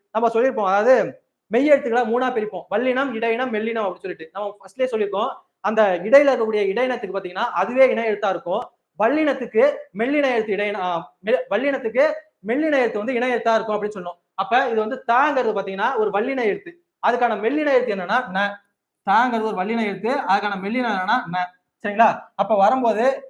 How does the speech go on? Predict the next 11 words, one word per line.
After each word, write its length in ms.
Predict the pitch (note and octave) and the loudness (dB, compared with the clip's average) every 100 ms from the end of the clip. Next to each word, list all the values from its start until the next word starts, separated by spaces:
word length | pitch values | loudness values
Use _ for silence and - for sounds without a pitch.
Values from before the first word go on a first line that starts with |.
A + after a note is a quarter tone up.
| _ | _
இந்த 120 | G3 G#3 | -4 -2
இடத்துல 240 | G#3 G#3+ B3+ - - _ _ | 0 2 0 0 -16 _ _
பைந்தமிழ் 640 | - A3+ C#4 B3 G#3+ G#3+ F#3+ | -2 0 2 2 2 0 0
அப்படின்னு 300 | D#3 G3+ G#3 | -4 -4 -4
சொல்லிட்டு 440 | - A3 C#4 C#4+ - | -4 -2 -2 -4 -10
மாறிடும். 480 | E3 F3 D#3+ D3 B2+ - _ _ _ _ - | -6 -4 -4 -6 -10 -16 _ _ _ _ -10
சரிங்களா? 260 | F3+ F#3+ C#3 - _ _ _ _ _ _ _ _ | -4 -4 -4 -8 _ _ _ _ _ _ _ _
அவ்வளவுதான். 400 | E3+ E3+ C#3+ - - _ _ _ _ _ _ _ _ _ | -4 -4 -4 -8 -18 _ _ _ _ _ _ _ _ _
இப்ப 460 | _ F#3+ B3 - - _ _ _ _ _ _ _ _ _ G#3+ | _ 2 2 -2 -16 _ _ _ _ _ _ _ _ _ -4
இதுல 160 | B3 A#3+ | 4 6
பார்த்தோம்னா 420 | G#3 G#3 F#3+ | 6 4 2